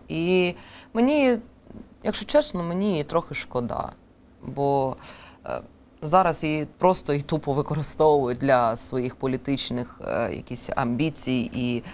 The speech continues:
тому сценарію, який вони, е, написали, вона просто стала учасником цього сценарію. Тому я вважаю, що саме коли відбудеться вже її виступ,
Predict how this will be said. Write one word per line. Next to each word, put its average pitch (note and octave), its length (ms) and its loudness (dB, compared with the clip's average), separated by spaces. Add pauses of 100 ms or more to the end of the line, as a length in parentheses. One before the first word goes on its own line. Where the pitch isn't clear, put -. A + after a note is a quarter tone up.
(100)
тому D3 180 0
сценарію, C#3+ 460 2
який C3+ 240 -2
вони, C3+ 460 -2 (180)
е, A#2 40 -6
написали, B2+ 580 2
вона B2+ 200 -2
просто - 280 -4
стала B2 300 2
учасником A#2+ 580 -2
цього A#2+ 240 -4
сценарію. A#2 520 -6 (760)
Тому C3+ 340 -2
я C3 140 2
вважаю, C3 420 2
що - 220 -6
саме B2+ 280 -2
коли C3 240 0
відбудеться B2 800 -2 (140)
вже B2 200 -4
її C3+ 180 0
виступ, D#3+ 400 0